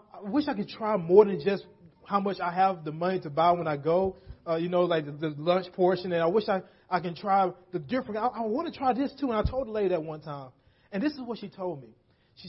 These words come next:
said, "There's a guy that comes there once or twice a week," and she said, "What he co-, does is he comes in and he orders everything on the menu and tells him to put it in this one really huge bowl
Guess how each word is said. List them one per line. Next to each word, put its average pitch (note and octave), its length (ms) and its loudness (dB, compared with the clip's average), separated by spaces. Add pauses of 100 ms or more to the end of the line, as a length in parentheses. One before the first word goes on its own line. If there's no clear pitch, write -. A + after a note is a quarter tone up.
said, F#3 160 -2
"There's A#3+ 220 0
a A3 60 -4
guy F3+ 360 -2
that C#3+ 200 -10
comes E3+ 320 -10
there C#3 220 -8
once F3 400 -8
or - 60 -10
twice F3 380 -8
a D3 40 -14
week," C3 360 -14 (480)
and D3+ 100 -10
she G3+ 120 -16
said, F#3+ 220 -4
"What F#3 220 -2
he A#3+ 140 -4
co-, A3+ 260 -12
does G#3+ 300 0
is D#3+ 120 -8
he F#3+ 140 -10
comes G3+ 380 -10
in D#3+ 240 -10 (340)
and C#3+ 100 -12
he F#3 180 -8
orders D#3+ 380 -6 (140)
everything F3+ 480 -10
on D#3 80 -16
the D3 60 -16
menu C#3 480 -16 (160)
and C#3+ 120 -20
tells D#3+ 180 -10
him D3 60 -14
to D3+ 60 -20
put D#3+ 160 -14
it D3+ 40 -14
in C#3 80 -16
this B2+ 120 -18
one D#3 340 -10
really E3+ 200 -6
huge D#3 300 -14
bowl D3 360 -8